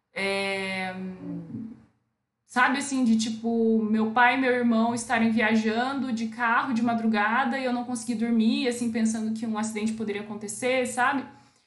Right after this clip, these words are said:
Foi bem, é, bem delicado, assim, né? Parece que realmente todos os escorpiões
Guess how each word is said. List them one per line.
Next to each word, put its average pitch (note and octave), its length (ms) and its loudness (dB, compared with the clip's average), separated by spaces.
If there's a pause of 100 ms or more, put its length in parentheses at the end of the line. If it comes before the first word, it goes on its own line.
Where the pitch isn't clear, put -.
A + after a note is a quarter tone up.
(320)
Foi A#3 100 4
bem, F#4 800 0
é, C4 640 2
bem A#3 240 0
delicado, D#4+ 680 2
assim, A#3+ 400 0
né? A3 220 4
Parece A#3+ 320 0
que B3+ 60 -6
realmente C#4 440 -2
todos C4 240 -4
os C#4+ 100 -10
escorpiões C#4+ 1080 -8